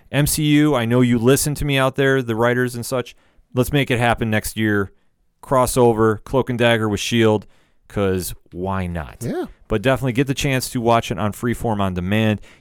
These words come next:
Speaker 1: You will not be disappointed. The whole season has been good. Ten episodes. It's a quick watch, and you will thank me later for it. Swamp Thing came out on the D C U,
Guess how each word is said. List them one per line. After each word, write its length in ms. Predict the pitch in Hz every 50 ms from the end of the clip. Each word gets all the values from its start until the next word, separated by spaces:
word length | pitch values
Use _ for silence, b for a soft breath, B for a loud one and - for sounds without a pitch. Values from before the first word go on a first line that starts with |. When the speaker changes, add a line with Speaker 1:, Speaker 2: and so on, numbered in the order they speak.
| B -
Speaker 1:
You 100 | 107 95
will 100 | 95 98
not 240 | 104 127 131 123
be 100 | 101 120
disappointed. 600 | 101 110 104 - 110 92 - 107 101 101 98 98
The 80 | 90 90
whole 180 | - - 131 120
season 560 | - - - - - 131 127 120 101 104 95
has 120 | 90 85
been 140 | 85 92 90
good. 180 | 98 95 90 -
Ten 180 | - 123 120
episodes. 540 | 120 113 - 117 - - 117 110 101 - b b b b b b b
It's 180 | 98 - -
a 40 | 98
quick 340 | - - - 117 104 - -
watch, 380 | 104 104 101 98 98 - - -
and 460 | 101 95 90 90 85 - 78 98 - -
you 200 | 98 107 104 95
will 100 | 95 90
thank 280 | - - 110 101 -
me 80 | 95 87
later 240 | 82 87 85 80 73
for 240 | - - 73 55 -
it. 60 | - _ _ _ _ _ - 175 180 - - - _ _ - - -
Swamp 300 | - - 170 170 175 165
Thing 160 | - 175 156
came 200 | - 170 160 151
out 200 | 156 151 156 -
on 100 | 131 127
the 80 | 123 113
D 200 | 101 123 131 131
C 160 | - - 127
U, 360 | 123 117 123 127 135 135 123